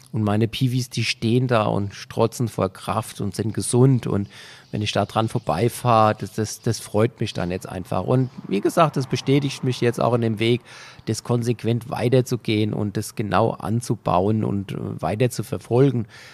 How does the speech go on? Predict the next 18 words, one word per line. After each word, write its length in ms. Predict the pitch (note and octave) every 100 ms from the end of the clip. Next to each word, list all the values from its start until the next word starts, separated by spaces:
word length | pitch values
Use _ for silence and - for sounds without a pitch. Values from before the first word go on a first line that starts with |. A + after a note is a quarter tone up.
| - _
Dadurch, 560 | - D#3+ E3 C#3 - -
dass 180 | B2 -
wir 160 | B2+ A#2
halt 200 | A2 C3
neu 320 | C3+ F3 -
angefangen 580 | B2+ A#2+ A#2 A2 A2+ G#2+
haben, 200 | G2 -
uns 180 | -
auch 140 | - F#2+
neue 300 | G2+ G2 G#2
Märkte 440 | B2+ E3 - -
suchen 400 | B2 B2+ A2+ G#2+
müssen, 340 | G2 F#2 - - - - - _
ist 160 | C#3 B2
es 200 | A#2+ -
für 200 | - B2
uns 320 | G#2+ B2 B2+
auch 320 | - A#2+ -